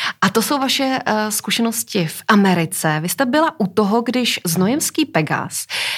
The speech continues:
eh, koupil zhruba za pět set milionů dolarů výrobce netkaného textilu v Pensylvánii. A byla to, nevím, jestli se to překonalo, ale byla to největší akvizice v U S A v historii českých firem.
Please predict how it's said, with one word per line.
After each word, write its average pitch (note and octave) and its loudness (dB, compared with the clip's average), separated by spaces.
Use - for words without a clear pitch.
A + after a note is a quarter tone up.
eh, E3+ 4
koupil C4+ 2
zhruba A#3+ 0
za C4 0
pět C4+ 0
set B3 -2
milionů A#3 4
dolarů G#3+ 0
výrobce G3+ 0
netkaného A#3 2
textilu B3 -2
v - -10
Pensylvánii. D#3 0
A D#3+ 2
byla F3+ 2
to, C4 0
nevím, F3+ 4
jestli D3+ -2
se D3+ -4
to - -14
překonalo, A3 0
ale E3 4
byla F#3+ 2
to C4 0
největší A#3 0
akvizice G#3+ 0
v - -16
U G3+ 0
S G3+ -2
A G3+ 4
v F#3+ -4
historii F#3+ 0
českých - -6
firem. - -8